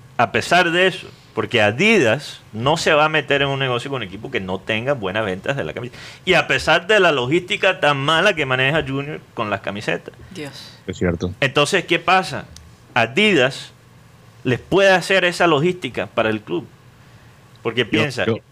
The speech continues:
Speaker 1: llega un, llega un brasilero, llega un europeo a, a Barranquilla. ¿Tú crees que ellos van a buscar una camisa en, en New Balance? No, van a ir a la tienda de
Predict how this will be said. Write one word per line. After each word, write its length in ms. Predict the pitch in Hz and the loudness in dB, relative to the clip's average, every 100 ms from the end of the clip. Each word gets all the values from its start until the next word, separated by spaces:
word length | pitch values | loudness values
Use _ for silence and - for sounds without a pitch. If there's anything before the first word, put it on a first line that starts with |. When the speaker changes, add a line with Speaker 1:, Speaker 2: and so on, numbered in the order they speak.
| - | -12
Speaker 1:
llega 320 | 127 143 180 190 | 0 2 4 4
un, 220 | 185 185 | 4 0
llega 260 | 147 151 170 | 0 2 4
un 100 | 175 | 4
brasilero, 540 | 156 135 135 131 117 98 | 4 2 2 2 4 4
llega 240 | 110 131 | 4 2
un 100 | 127 | 2
europeo 400 | 117 110 95 120 | 2 2 2 2
a, 100 | 101 | 2
a 180 | 92 98 | 0 0
Barranquilla. 560 | 95 98 101 73 80 - - - - - | 0 -2 -6 -6 -6 -8 -16 -20 -20 -12
¿Tú 80 | 131 | -2
crees 200 | 196 196 | -2 0
que 80 | |
ellos 120 | 170 180 | 0 2
van 120 | 180 | 2
a 20 | |
buscar 280 | 170 165 175 | 0 2 2
una 200 | 175 170 | 2 2
camisa 460 | 151 151 160 156 | 0 -2 -4 -2
en, 120 | 135 120 | -2 -4
en 180 | 117 104 | -4 -2
New 180 | 120 156 | -2 0
Balance? 480 | 90 67 - - - - - - - - - - - _ _ - - - - - - | -2 -4 -12 -20 -20 -20 -20 -20 -20 -20 -20 -20 -20 _ _ -20 -20 -20 -20 -20 -18
No, 320 | 82 85 113 | -8 -6 -2
van 160 | 139 92 | 0 2
a 100 | 104 | 2
ir 160 | 101 | 4
a 140 | 127 156 | 4 4
la 140 | 175 | 2
tienda 260 | 170 165 | 0 0
de 80 | 214 | 0